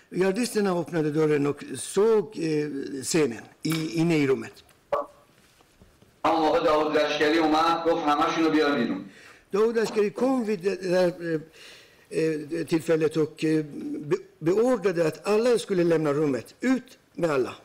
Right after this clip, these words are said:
Speaker 2: وقتی دید که دست من شکسته و یه نفرم چشش کور شده بود، اه، یکی از زندانی‌ها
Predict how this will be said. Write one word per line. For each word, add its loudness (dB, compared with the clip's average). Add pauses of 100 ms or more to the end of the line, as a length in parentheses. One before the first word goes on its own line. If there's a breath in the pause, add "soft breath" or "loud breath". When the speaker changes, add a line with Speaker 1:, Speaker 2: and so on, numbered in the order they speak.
(1400)
Speaker 2:
وقتی 2 (500)
دید 2
که 2
دست 0
من 2
شکسته 0
و 0 (320 loud breath)
یه 0
نفرم 0
چشش 0
کور 0
شده 2
بود، 0 (760)
اه، 2
یکی 0
از 2
زندانی‌ها 0